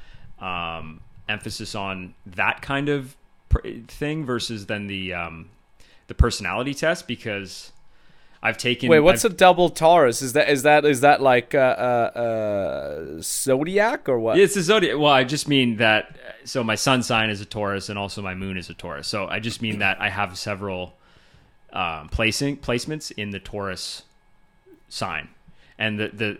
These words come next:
Speaker 1: the
Speaker 2: Is, but is, is that even real? Is that, like, a real thing? I always thought this is just, like, some stuff that, like, chicks like.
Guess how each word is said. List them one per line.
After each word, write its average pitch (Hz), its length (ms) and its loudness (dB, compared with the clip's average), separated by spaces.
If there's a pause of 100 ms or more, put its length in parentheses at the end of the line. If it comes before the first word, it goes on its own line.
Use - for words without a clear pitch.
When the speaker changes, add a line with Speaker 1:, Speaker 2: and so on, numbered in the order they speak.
Speaker 1:
the 110 120 -2
Speaker 2:
Is, 156 160 2
but 175 300 6 (380)
is, 151 180 2 (220)
is 139 180 2
that 165 240 8
even 151 320 0
real? 185 300 -2
Is 165 100 0
that, 147 160 4
like, 139 160 2
a 123 40 0
real 127 200 0
thing? 170 200 -6
I - 20 2
always 151 240 0
thought 190 100 0
this 143 180 -4
is - 120 -8
just, - 160 -6
like, 131 180 0
some 117 140 -8
stuff - 320 -2
that, - 160 -4
like, 110 180 -2
chicks - 480 -6
like. 110 400 -2